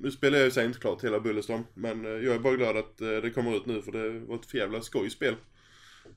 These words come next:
Eh, för er som inte känner till det så är det ett F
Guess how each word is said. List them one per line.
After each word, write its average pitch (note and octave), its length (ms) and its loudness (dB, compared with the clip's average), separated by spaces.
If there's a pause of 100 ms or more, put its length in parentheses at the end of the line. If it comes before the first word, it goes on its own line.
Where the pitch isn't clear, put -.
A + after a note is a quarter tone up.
(120)
Eh, G#2+ 520 -4 (600)
för C3+ 120 2
er B2 100 8
som C3+ 140 -2
inte C3 100 -4
känner A#2+ 160 0
till A#2+ 180 2
det G#2+ 80 0
så A2 80 -4
är A#2 60 -2
det A#2 80 2
ett - 400 -6
F C3+ 100 2